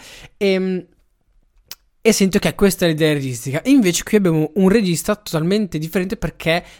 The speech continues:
non è che c'ha la sua idea che ci deve arrivare per forza in faccia, bensì c'è questa situazione, cioè lui ti riesce a mettere in situazione di provare determinate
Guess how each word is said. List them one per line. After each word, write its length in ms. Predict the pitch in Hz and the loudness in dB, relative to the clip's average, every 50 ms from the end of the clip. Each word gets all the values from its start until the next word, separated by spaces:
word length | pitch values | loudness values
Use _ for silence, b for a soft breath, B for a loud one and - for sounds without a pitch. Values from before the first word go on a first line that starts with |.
| B | B
non 180 | B 143 156 196 | B -6 -4 -2
è 60 | 226 | -2
che 140 | - - 196 | -2 -4 -6
c'ha 140 | - - 160 | -4 -4 -4
la 120 | 151 143 | -4 -4
sua 280 | 127 - - - 170 156 | -6 -6 -2 0 2 2
idea 420 | 147 143 151 147 139 131 127 131 - b b b b | 2 2 2 2 2 0 -2 -4 -8 b b b b
che 320 | - - 156 147 151 - - | -4 -2 0 0 -2 -2 -6
ci 140 | - - | -4 0
deve 140 | 170 175 151 | 0 2 2
arrivare 300 | 147 151 147 151 143 143 | 2 0 0 0 0 0
per 120 | - 147 131 | -2 -4 -4
forza 340 | - - 139 135 - - | -2 -2 -2 -2 -2 -4
in 100 | 135 135 | -6 -8
faccia, 400 | 123 - 123 117 - - - 135 - b b b b b b b b b b b b _ | -8 -10 -12 -12 -12 -14 -14 -14 -16 b b b b b b b b b b b b _
bensì 760 | - 160 180 220 214 202 - 226 233 247 269 285 - - _ _ _ _ _ _ _ _ _ _ _ _ _ _ | 0 6 6 6 6 6 4 2 2 2 2 0 -2 -8 _ _ _ _ _ _ _ _ _ _ _ _ _ _
c'è 220 | - - - 180 | -4 -2 -2 0
questa 200 | - - 226 208 | 2 2 2 2
situazione, 480 | 180 185 170 - - - - 240 208 180 | 2 0 0 0 -2 0 2 2 2 2
cioè 140 | 165 - 175 | 2 0 0
lui 400 | 180 190 226 240 226 _ _ _ _ _ _ | 2 4 2 2 0 _ _ _ _ _ _
ti 220 | - - 196 202 | -6 0 2 2
riesce 400 | 208 196 233 240 254 254 - - | 2 4 2 2 2 2 2 2
a 20 | 226 | 2
mettere 200 | 214 202 - 202 | 2 2 0 -2
in 100 | 175 175 | -2 0
situazione 380 | 220 220 220 - - 220 214 196 | -2 -2 -2 -2 0 0 0 0
di 140 | 170 185 170 | 0 -2 -4
provare 680 | - _ - - 220 220 190 214 190 190 208 220 226 | -6 _ 2 4 4 6 6 4 2 2 2 0 0
determinate 800 | 214 180 - 185 175 180 196 196 208 208 208 196 - 220 214 208 | 0 0 -2 -2 -2 -2 -2 -2 0 -2 -2 -4 -4 -6 -6 -6